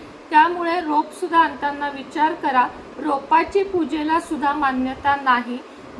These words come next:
ज्या वटवृक्षाला, अ, ज्या त्या लोंबणाऱ्या, त्याला काय म्हणतो आपण, फांद्या असतात, ज्याला ते झोकाळे आपण घेतो, ते असताना त्याच वडाच्या झाडाची पूजा करायची असते. हे मी तुम्हाला आधी सांगते. सगळ्यात मोठी चूक बायका करतात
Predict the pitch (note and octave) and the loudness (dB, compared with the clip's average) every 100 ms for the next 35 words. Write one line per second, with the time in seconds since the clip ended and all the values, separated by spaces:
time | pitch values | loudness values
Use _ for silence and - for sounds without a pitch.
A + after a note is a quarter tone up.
0 | - D#4 F4+ G#4 F#4 E4 D4+ D4+ - D#4 | 2 6 6 6 2 -2 -2 -6 -4 -4
1 | C4+ C4 C#4+ A#3+ A#3 B3 A#3 C#4 C#4 D#4+ | 0 2 2 2 0 0 -4 0 0 4
2 | D#4 D#4 - D4 C#4+ C#4 C#4+ D4 D4+ D#4 | 6 6 2 0 0 0 0 0 -2 -2
3 | D#4 F#4 G4 D4 B3 A#3+ A#3+ A3+ G#3 - | 0 0 0 -2 -4 -4 -4 -8 -8 -8
4 | - C#4+ C4+ C4 D#4 D#4 - B3 - - | 0 0 2 4 4 4 4 4 4 -6
5 | - - - D4 C#4 D#4 D#4+ E4+ B3 D#4 | -16 -16 -4 0 6 4 4 -4 2 2
6 | - B3+ C#4+ D4 D4 D4+ C#4+ A#3+ C4 B3 | 4 4 4 4 2 -4 -4 -4 -4 -8
7 | - F4+ E4 D#4 - B3 A#3+ C#4+ - F4 | -2 4 4 2 -4 -6 -6 -8 -2 4
8 | E4+ G4 G4 F4+ D#4+ D#4 D#4+ D#4 C#4 C#4+ | 6 4 -2 0 2 2 0 0 0 -4
9 | D4+ D#4 C4 C4 C4+ B3 A#3+ B3 A#3+ - | -8 -6 -4 -6 -4 -6 -6 -8 -10 -8
10 | A#3+ A#3+ - - - - F4+ G4+ G#4 F#4+ | -8 -8 -12 -20 -12 -2 2 2 2 2
11 | E4+ D#4+ D4+ D4 C#4+ B3+ B3 B3+ D4+ D4 | 2 4 2 0 -4 -6 -8 -10 -8 -8
12 | C#4 E4 E4+ E4+ D4 C#4+ - - G4+ G4 | 0 2 4 0 -4 -4 -2 2 4 4
13 | F#4+ F4+ D#4+ D4 C4 D4 D4 C4+ - B3 | 0 2 2 0 2 -2 0 -6 0 0